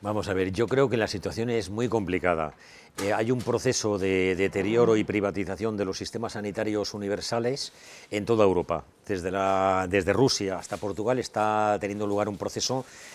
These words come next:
de desmantelamiento de lo que nosotros llamamos sistemas universales de salud. Lógicamente responden a la, a la lógica empresarial.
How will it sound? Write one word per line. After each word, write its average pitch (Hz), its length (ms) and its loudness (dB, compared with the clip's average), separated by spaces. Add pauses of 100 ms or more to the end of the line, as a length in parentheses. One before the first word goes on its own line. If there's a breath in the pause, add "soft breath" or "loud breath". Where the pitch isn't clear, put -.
(120)
de 104 140 0
desmantelamiento 101 720 2
de 113 80 8
lo 101 80 6
que 104 80 0
nosotros 98 280 4
llamamos 107 320 4
sistemas 107 380 0
universales 101 500 4
de 95 100 0
salud. 90 300 -4 (500 loud breath)
Lógicamente 135 520 4
responden 127 420 0
a 104 60 2
la, 101 420 6
a - 20 6
la 98 140 6
lógica 107 360 4
empresarial. 98 680 -2